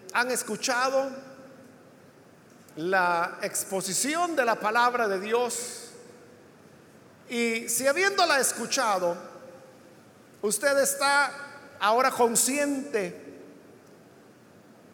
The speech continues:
que en verdad el mensaje del Evangelio no es un mensaje que pueda ser abordado desde un punto de vista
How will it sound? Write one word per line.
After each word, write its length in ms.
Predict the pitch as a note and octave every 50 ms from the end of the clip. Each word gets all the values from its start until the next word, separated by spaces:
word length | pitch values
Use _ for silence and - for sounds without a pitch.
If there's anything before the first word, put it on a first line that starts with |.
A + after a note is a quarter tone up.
| - - - - - - -
que 80 | A#3+
en 120 | A3+ A#3 A#3
verdad 600 | A#3+ A#3+ A#3+ A#3 E4 F4 E4+ A3+ E3+ C#3+ C#3 - - - - - - - - - - - - - - - - - - - - - - - - - - - - - - - - - - - - - - - - - - - - - - - - - - - - - - - - -
el 140 | - A3 A#3
mensaje 580 | A#3 A#3+ A#3 A3 - - D4+ D#4 - - C4 A#3+
del 160 | A3+ A3+ A3+
Evangelio 680 | G#3+ G3+ G3 G3 - - F#3+ E3+ D#3 D3 C#3+ C#3+ C#3+ - - - - - - - - - - - - -
no 180 | G#3+ B3 F4 F#4
es 100 | F4+ E4+
un 140 | F4 D4+ C#4
mensaje 560 | B3+ A3 G#3 G3 F3+ - C#4 B3+ G#3+ A3 G3
que 120 | - F#3+
pueda 260 | F#3 - A#3 A3 A3 G3+
ser 220 | - A#3 A#3 A3+
abordado 920 | G#3+ G#3 G3+ G3+ F#3 E3 E3 - F#3 G3+ G3+ G3+ G3 F3+ E3+ D#3 C#3 B2 - - - - - - - - - - - - - - - C#3
desde 180 | D#3+ D#3 F3+
un 120 | G3 G3 -
punto 340 | G#3 G3+ G3+ F#3+ G#3 G3
de 100 | F3+ F3
vista 680 | E3 E3+ G3 F#3 - - G3 - G3+ F3+ F3 E3 D3+